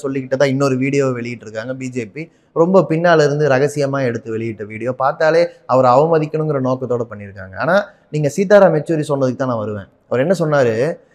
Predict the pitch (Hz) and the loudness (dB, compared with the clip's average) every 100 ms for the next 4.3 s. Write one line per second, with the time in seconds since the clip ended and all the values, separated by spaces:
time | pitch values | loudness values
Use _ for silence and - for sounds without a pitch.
0 | _ 127 131 135 202 233 220 196 151 160 | _ -2 -2 0 2 2 0 -2 0 0
1 | 170 165 - 202 240 214 180 170 160 147 | -2 -4 2 6 6 6 4 4 0 -2
2 | 143 147 131 143 139 127 110 98 101 104 | 0 0 0 -2 -6 -8 -12 -12 -16 -16
3 | 90 _ _ _ _ _ _ _ 151 156 | -20 _ _ _ _ _ _ _ 2 4
4 | 175 151 147 | 2 0 -4